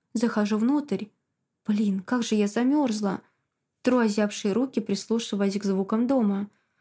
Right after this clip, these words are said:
Откуда-то со стороны коридора до меня доносятся приглушённые мужские голоса. Я прячусь за кухонным островком. Голова кружится от удушающей паники.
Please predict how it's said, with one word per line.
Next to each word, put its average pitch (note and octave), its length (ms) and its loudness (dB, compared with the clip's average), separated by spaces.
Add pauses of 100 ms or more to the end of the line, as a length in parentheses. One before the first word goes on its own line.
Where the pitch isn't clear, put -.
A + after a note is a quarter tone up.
(100)
Откуда-то A#3 600 0
со G3+ 160 -2
стороны G#3+ 440 0
коридора A3 540 0
до G3+ 140 0
меня G#3 220 2
доносятся G3+ 800 -2 (220)
приглушённые A#3 720 2
мужские G3+ 380 -2
голоса. A3+ 560 -2 (420)
Я B3+ 220 2
прячусь A#3 640 0
за G#3+ 100 2
кухонным A3+ 640 2
островком. A3 800 0 (280)
Голова C4+ 420 2
кружится A3+ 640 0
от G3 140 -2
удушающей G#3 640 0
паники. G#3+ 640 0